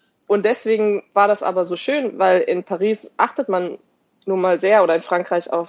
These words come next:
auf diesen schönen Fußball, so ein bisschen Tiki-Taka und sowas. Und dann nimmst du dir den Ball und du machst einfach mal, weil da sind nicht zehn Leute, die sagen, "Ja, aber eigentlich kann Josie das nicht." Ja, oder Aufbauspiel oder egal, was jetzt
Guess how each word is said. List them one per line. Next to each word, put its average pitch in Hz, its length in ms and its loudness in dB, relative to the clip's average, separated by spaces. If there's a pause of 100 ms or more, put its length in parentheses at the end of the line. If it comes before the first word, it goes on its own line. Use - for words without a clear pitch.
(160)
auf 185 120 -18
diesen 160 420 -8 (220)
schönen 180 520 2
Fußball, 170 460 -4
so 165 60 -4
ein - 40 -4
bisschen - 280 -12
Tiki-Taka - 600 -4
und 175 120 -2
sowas. 196 360 2
Und - 200 -8
dann 196 120 0
nimmst 285 280 0
du 311 40 -4
dir 233 120 2
den 190 80 0
Ball 185 160 -2
und 196 60 0
du 190 40 -2
machst 202 320 0
einfach 180 300 -6
mal, 185 200 0
weil 185 120 2
da 190 80 2
sind 247 100 0
nicht 269 180 -4
zehn 240 200 2
Leute, 208 240 2
die 185 80 -10
sagen, 175 220 -2
"Ja, 175 40 0
aber 165 120 -4
eigentlich 175 240 -2
kann 214 180 -4
Josie 165 260 -4
das - 200 -14
nicht." - 220 -18 (200)
Ja, 190 180 0
oder 185 180 4
Aufbauspiel 185 680 2
oder 165 180 0 (220)
egal, 208 360 4
was 220 220 0
jetzt - 320 -4